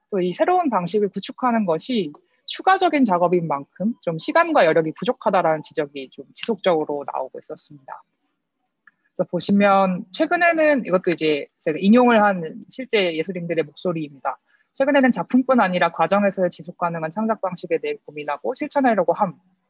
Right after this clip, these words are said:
재료, 의상, 소품 등을 구매하기보다 대여 혹은 재사용하려고 함." 심지어 이제 준비 과정에서 친환경적 이동 수단을 이용하고 비건 지향 식단 등도 실천하고 있음.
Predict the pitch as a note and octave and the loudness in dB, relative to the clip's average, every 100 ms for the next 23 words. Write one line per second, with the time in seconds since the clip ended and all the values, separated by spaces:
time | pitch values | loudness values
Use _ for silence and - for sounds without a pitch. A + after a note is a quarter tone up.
0 | _ _ - F3+ F3+ E3+ F3+ A#3+ - - | _ _ 0 4 4 4 0 -2 -6 -2
1 | A#3+ A3+ F#3+ F3+ - F#3 G3 F3+ E3+ D#3+ | 2 4 4 0 0 4 4 4 0 -2
2 | D3 - D3+ D#3 D3 D3+ D#3 D3 G3 F3 | -4 -2 0 0 -2 -6 -6 0 4 4
3 | D#3+ D#3+ D3 D3 F#3+ D#3 C3 _ _ _ | 2 -2 -2 -2 -4 -4 _ _ _ _
4 | _ _ _ - E3+ A#3 G3+ G#3 C#4 F#3 | _ _ _ -16 0 2 4 4 2 0
5 | G3 D4 _ _ _ _ _ - G#3 G#3 | -4 -6 _ _ _ _ _ 2 4 6
6 | G#3 F3+ F3 D#3 G3+ A#3+ - E4 E4+ E4 | 4 2 2 0 -2 -4 -4 -4 2 4
7 | D4+ C4 F#3 F3+ F3 G#3 G3+ F#3 F3+ F3 | 4 4 2 0 2 2 2 0 0 -2
8 | E3 D#3 D3+ D3+ C#3+ - C#4+ - F3 G3+ | -2 0 -2 -2 -6 -6 -8 -6 0 2
9 | A3 G#3 F3 E3 G3 G3+ - - A#3 G#3+ | 2 -2 -8 -4 -4 -6 -10 -2 0 2
10 | E3+ D#3+ A3+ C4+ D4+ C#4+ C4 G#3 D3+ - | -2 0 -2 -2 -6 0 0 0 -4 -6
11 | - | -16